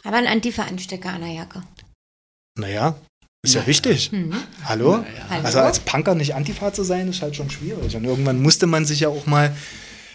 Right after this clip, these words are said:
Speaker 2: aus diesem, äh, frei sein, besoffen sein, Tacho muss dabei sein, rausbewegen und mal gucken, ach, es gibt auch Bücher. Ha, okay.
Speaker 1: <laughs>
Speaker 2: Ich guck da mal rein, mal gucken, was da passiert. Und da passiert dann natürlich was. Und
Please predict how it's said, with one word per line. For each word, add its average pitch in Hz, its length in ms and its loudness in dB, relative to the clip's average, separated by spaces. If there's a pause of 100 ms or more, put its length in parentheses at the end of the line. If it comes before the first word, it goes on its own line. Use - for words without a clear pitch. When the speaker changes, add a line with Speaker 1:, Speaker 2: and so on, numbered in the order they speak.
(100)
Speaker 2:
aus 143 200 0
diesem, 143 520 0 (320)
äh, 143 500 2 (160)
frei 147 300 -2
sein, 143 240 2
besoffen 143 360 0
sein, 135 240 0
Tacho 147 280 -2
muss 143 160 2
dabei 135 340 2
sein, 170 460 0 (140)
rausbewegen 170 920 4
und 156 80 0
mal 147 140 2
gucken, 147 320 -2 (260)
ach, 135 140 -2
es - 80 8
gibt 170 180 -2
auch 143 120 -2
Bücher. 139 440 0 (460)
Ha, 123 160 -2
okay. 143 280 6
Speaker 1:
<laughs> 277 560 4
Speaker 2:
Ich - 100 -2
guck 175 200 2
da 190 100 6
mal 185 180 8
rein, 170 360 4
mal 135 80 0
gucken, 156 240 2
was 151 140 6
da 160 100 2
passiert. 165 540 2 (380)
Und 117 100 -10
da 117 40 -6
passiert 131 320 2
dann 139 100 6
natürlich 139 420 4
was. 107 240 -6
Und 110 240 -8